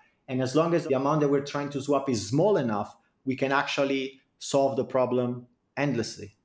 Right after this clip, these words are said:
because we, we can, we actually know how much it will cost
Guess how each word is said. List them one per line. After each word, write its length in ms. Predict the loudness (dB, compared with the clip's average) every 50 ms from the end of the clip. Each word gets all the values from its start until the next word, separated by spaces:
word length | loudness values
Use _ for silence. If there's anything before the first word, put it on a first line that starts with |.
| _ -6
because 340 | -4 -2 2 2 2 2 2
we, 180 | 0 0 0
we 140 | 0 0 -2
can, 220 | 0 -2 -2 -2 -2 -2
we 160 | -2 0 0
actually 440 | -2 -2 -2 -2 -2 0 0 0 0
know 240 | 0 0 0 0
how 80 | 0 0
much 240 | -2 -2 -4 -4 -4
it 60 | -4
will 80 | -6 -4
cost 420 | -2 0 0 0 0 -4 -6 -12